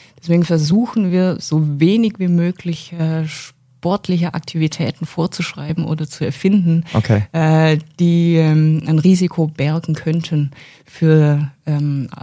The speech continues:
Speaker 1: ja, alles, äh, was da oben eben ist.
Speaker 2: Verstehe. Jetzt, ähm, jetzt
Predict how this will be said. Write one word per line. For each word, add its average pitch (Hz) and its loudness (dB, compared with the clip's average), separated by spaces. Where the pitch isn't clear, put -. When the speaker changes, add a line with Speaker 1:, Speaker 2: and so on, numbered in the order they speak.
Speaker 1:
ja, 127 -8
alles, 139 0
äh, 143 -10
was 139 -6
da - -10
oben 143 -8
eben 139 -12
ist. - -20
Speaker 2:
Verstehe. 113 -2
Jetzt, 123 -2
ähm, 123 2
jetzt 123 -2